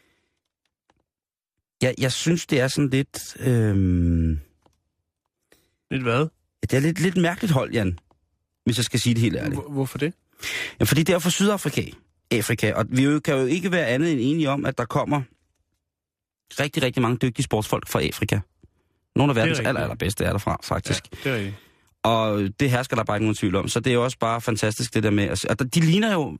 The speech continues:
Speaker 1: øh, afrikanere, det er jo, som man ville forbinde med afrikanere. Altså, nu skal vi passe på, at vi ikke siger det forfærdelige ord, men de er jo simpelthen meget mørkere i huden, end for eksempel dig og jeg, Jan.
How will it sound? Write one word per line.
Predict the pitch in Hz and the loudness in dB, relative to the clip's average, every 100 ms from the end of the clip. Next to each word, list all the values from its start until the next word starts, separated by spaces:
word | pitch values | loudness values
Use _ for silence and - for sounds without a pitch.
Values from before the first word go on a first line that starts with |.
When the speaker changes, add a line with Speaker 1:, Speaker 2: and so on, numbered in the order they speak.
| - | -2
Speaker 1:
øh, | 117 113 - | 0 0 0
afrikanere, | 117 - - 175 - | -4 -2 -2 0 0
det | 139 | 0
er | |
jo, | 143 | 0
som | 160 | 2
man | 147 120 107 | 2 2 0
ville | 117 107 101 | 0 0 0
forbinde | - 110 190 185 | -2 0 2 2
med | 135 | 2
afrikanere. | 117 107 127 123 123 - | -2 -2 0 0 0 0
Altså, | 101 107 | -2 0
nu | 104 117 | 0 0
skal | - | 0
vi | 127 | -2
passe | 120 - | 0 -2
på, | |
at | 127 | 0
vi | |
ikke | 131 - | 0 0
siger | 131 | 0
det | 127 | 0
forfærdelige | - 113 - - | -2 -2 0 0
ord, | - - - - - - _ _ _ - | 0 -2 -10 -20 -20 -20 _ _ _ -2
men | 123 | 0
de | 151 135 | 2 2
er | 175 | 2
jo | 190 | 0
simpelthen | 160 135 127 120 - - | 0 0 2 0 -4 0
meget | 110 123 160 | 2 2 2
mørkere | 104 117 147 | 2 0 0
i | 120 | 2
huden, | 117 104 139 | 2 2 2
end | 107 98 | 2 0
for | 90 107 | 0 -2
eksempel | - 113 123 | 0 -2 -2
dig | 101 101 | -2 0
og | 120 | 0
jeg, | 98 113 | 0 0
Jan. | 107 107 | 0 -2